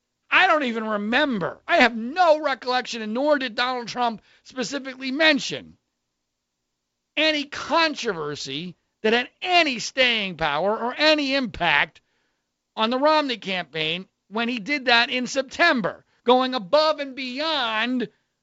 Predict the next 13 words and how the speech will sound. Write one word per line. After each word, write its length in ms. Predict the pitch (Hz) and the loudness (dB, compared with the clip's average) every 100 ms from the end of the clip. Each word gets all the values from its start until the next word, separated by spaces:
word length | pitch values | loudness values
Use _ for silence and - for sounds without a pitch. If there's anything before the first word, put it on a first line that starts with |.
| _ _ _ - | _ _ _ -4
what 180 | 247 262 | -2 0
he 80 | |
needed 380 | 277 302 294 269 | -2 -2 -2 -4
to 80 | 262 | -6
do 260 | 294 277 254 | -2 0 0
because, 1040 | 262 - - 381 427 285 269 320 269 - _ _ _ _ _ _ _ _ _ _ _ _ _ | -4 -6 -6 0 2 4 4 4 0 -10 _ _ _ _ _ _ _ _ _ _ _ _ _
much 220 | 127 147 196 | -10 -8 -2
like 220 | 226 240 | -2 0
Trump, 400 | 269 285 262 - - _ _ _ _ _ _ _ _ | 2 2 2 -2 -18 _ _ _ _ _ _ _ _
he 260 | 262 285 | -4 -2
was 400 | 262 269 247 - _ _ _ _ _ _ | -2 -4 -4 -10 _ _ _ _ _ _
super 380 | - - 285 330 | -8 -2 2 4
rich 580 | 359 320 247 - - | 6 4 2 -6 -8